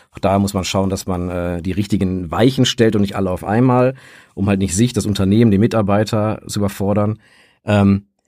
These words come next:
kannst du so Beispiele nennen für Herausforderungen, die du aus deiner täglichen Arbeit mit den Unternehmen hattest, die du betreust, ähm, die sich quasi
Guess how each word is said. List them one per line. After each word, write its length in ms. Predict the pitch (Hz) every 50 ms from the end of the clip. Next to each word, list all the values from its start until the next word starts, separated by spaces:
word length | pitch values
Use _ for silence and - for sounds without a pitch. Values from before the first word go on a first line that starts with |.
| _ _ _ _ _ _ _
kannst 200 | - 127 120 -
du 60 | 170
so 120 | 208 233 139
Beispiele 560 | - 113 131 175 202 - - - 127 113 101
nennen 280 | 95 92 92 92 95
für 380 | - - - 104 101 104 101 95
Herausforderungen, 720 | 92 107 90 101 123 - - - 120 107 107 104 104 98
die 60 | 85
du 80 | 104 135
aus 180 | 127 120 110
deiner 320 | - 113 110 107 107 98 -
täglichen 380 | - - 113 - 123 - 101
Arbeit 300 | 78 98 131 147 127 104
mit 140 | 95 92 92
den 60 | 101
Unternehmen 340 | 92 95 - 95 95 95 92
hattest, 280 | 95 95 - 95 - -
die 60 | 95
du 80 | 92 95
betreust, 560 | 95 85 - - 98 101 117 120 - - -
ähm, 500 | 98 92 95 92 98 101 101 101 101 - -
die 1040 | - - - - - - - - - - - - - - - - 214 208 - - 104
sich 260 | 117 117 - - -
quasi 500 | - - 98 98 113 110 117 110 110 107